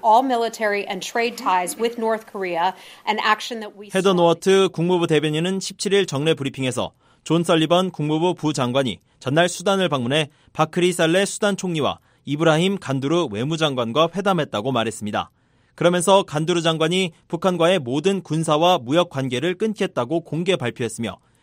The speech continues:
Speaker 2: 이는 미국 정부가 강력하게 지지하던 행동이었다고 덧붙였습니다.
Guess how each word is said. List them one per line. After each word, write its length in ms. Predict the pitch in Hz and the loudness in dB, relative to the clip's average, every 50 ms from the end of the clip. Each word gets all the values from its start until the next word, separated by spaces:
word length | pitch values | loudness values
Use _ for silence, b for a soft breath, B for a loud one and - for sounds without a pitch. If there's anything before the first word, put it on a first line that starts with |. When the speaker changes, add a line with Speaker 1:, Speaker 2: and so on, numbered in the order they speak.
| _ - | _ -4
Speaker 2:
이는 260 | 139 147 170 185 - 160 b b | -2 0 0 0 -2 -4 b b
미국 300 | b 135 151 160 185 165 | b -6 -4 -4 -2 -2
정부가 400 | 180 165 139 135 135 156 170 175 | -2 -2 -2 0 2 4 4 4
강력하게 640 | 165 - - 131 147 175 165 - - 131 117 151 175 175 | 2 -2 -4 -2 -2 -2 -2 -4 -6 -6 -4 -2 -4 -4
지지하던 600 | - - 139 131 143 170 170 156 143 170 180 175 | -4 -8 -12 -8 -2 0 0 0 0 -2 -4 -2
행동이었다고 640 | 180 208 214 196 185 156 127 107 - 104 101 123 151 | -4 -2 -2 -2 -2 -2 -2 -4 -4 -6 -6 -4 -4
덧붙였습니다. 720 | 151 143 - - - 131 117 - - 101 101 101 85 - | -4 -4 -6 -6 -6 -8 -6 -6 -8 -6 -6 -6 -6 -8